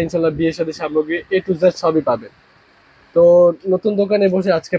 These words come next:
পার্টি ব্যাগের লাইভটা করা। তো আজকে ইনশাআল্লাহ নতুন দোকানের উপলক্ষে আজকে অনেক ডিসকাউন্ট অফারে দিব। যার যেটা লাগবে দ্রুত স্ক্রিনশট নিয়ে অর্ডারটা কনফার্ম করে দিবেন। তো ফার্স্টে দেখাবো আজকে এই ব্যাগটা। এই ব্যাগটার মধ্যে পাবেন আজকে চারজন, চারটা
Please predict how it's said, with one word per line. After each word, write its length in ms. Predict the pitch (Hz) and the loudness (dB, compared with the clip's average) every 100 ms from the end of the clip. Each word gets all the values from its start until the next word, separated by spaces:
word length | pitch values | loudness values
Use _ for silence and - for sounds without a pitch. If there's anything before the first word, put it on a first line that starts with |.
| - | -2
পার্টি 200 | 160 160 | 0 2
ব্যাগের 200 | 160 156 151 | 2 4 2
লাইভটা 260 | 139 - 151 | 0 -2 -6
করা। 160 | 147 151 160 | -2 -4 -2
তো 40 | 156 135 | -4 -4
আজকে 180 | - 170 | -4 -6
ইনশাআল্লাহ 320 | 156 180 170 170 165 | -2 0 2 2 2
নতুন 160 | 175 185 | 0 -2
দোকানের 400 | 180 180 180 180 170 - _ _ _ _ _ _ _ | 0 2 4 2 0 -8 _ _ _ _ _ _ _
উপলক্ষে 480 | 165 165 180 170 190 165 | -4 2 2 2 2 0
আজকে 180 | 151 - 170 | 0 0 2
অনেক 240 | 185 190 175 170 | 4 2 2 -2
ডিসকাউন্ট 300 | 156 175 156 | 0 0 0
অফারে 220 | 143 160 147 | 0 0 0
দিব। 140 | 151 147 185 151 | 0 0 0 2
যার 160 | 147 147 | 0 0
যেটা 160 | 156 156 151 | 0 0 0
লাগবে 240 | 151 160 160 | -2 -4 -2
দ্রুত 220 | 180 185 190 | 0 0 0
স্ক্রিনশট 320 | - 196 196 185 | -2 -4 0 2
নিয়ে 120 | 180 | 4
অর্ডারটা 220 | 170 170 - | 4 2 0
কনফার্ম 300 | 160 147 165 - | -2 -2 -2 2
করে 120 | 156 | 2
দিবেন। 200 | 139 147 208 _ _ _ _ _ _ - | 0 -6 -8 _ _ _ _ _ _ -6
তো 20 | 156 | -2
ফার্স্টে 300 | 190 190 - 202 | 0 0 0 0
দেখাবো 260 | 196 196 185 | 2 2 2
আজকে 160 | 180 - 185 | 2 2 2
এই 60 | 165 | 4
ব্যাগটা। 200 | 156 170 170 | 2 2 2
এই 60 | |
ব্যাগটার 240 | 160 156 175 | 2 -2 -4
মধ্যে 140 | 170 165 | -4 -4
পাবেন 180 | 165 165 156 | -4 -4 -6
আজকে 160 | - 180 - | -8 -8 -2
চারজন, 400 | 175 170 185 180 - | -2 0 -2 -2 -2
চারটা 260 | 190 190 | -2 0